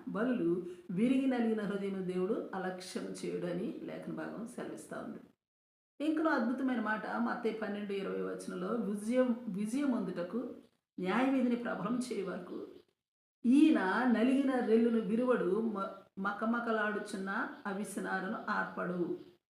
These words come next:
యెషయా నలభై రెండు మూడు నాలుగు వచనాలు చూస్తే, "అతడు సత్యమును అనుసరించి న్యాయమును కనపరచును, భూలోకములో న్యాయము స్థాపించే వరకు అతడు మందగిలడు, నలుగుడు పడడు."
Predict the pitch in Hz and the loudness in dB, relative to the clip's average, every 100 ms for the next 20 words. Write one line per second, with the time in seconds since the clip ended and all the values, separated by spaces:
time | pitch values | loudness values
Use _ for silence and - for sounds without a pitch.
0 | _ _ _ _ _ _ _ 262 254 262 | _ _ _ _ _ _ _ -8 -2 -2
1 | 226 196 214 208 190 185 180 - 208 208 | -2 -2 -4 -4 -2 -2 -2 -4 -4 -4
2 | 190 185 190 - - 90 87 175 - 226 | -4 -4 -6 -6 -8 -8 -6 -8 -6 -4
3 | 208 196 175 - 220 233 - 277 254 233 | -4 -4 -6 -2 -2 -2 -6 -6 -2 -2
4 | - 262 208 180 175 180 185 208 220 - | -2 -2 -4 -4 -6 -4 -4 -4 -6 -6
5 | 214 226 220 - 190 165 - - - _ | -8 -6 -6 -8 -6 -6 -6 -10 -18 _
6 | _ _ 165 208 262 262 254 254 226 220 | _ _ -2 2 4 8 6 6 2 2
7 | 214 196 185 208 220 220 214 220 262 240 | -2 -2 -2 0 -2 -2 -2 -2 -2 -4
8 | 214 196 - 180 185 170 180 214 214 202 | -4 -4 -6 -6 -4 -2 0 0 -2 -4
9 | 190 226 254 175 170 175 180 175 160 156 | -4 -2 -2 0 0 -2 -2 -4 -6 -6
10 | 160 156 | -6 -6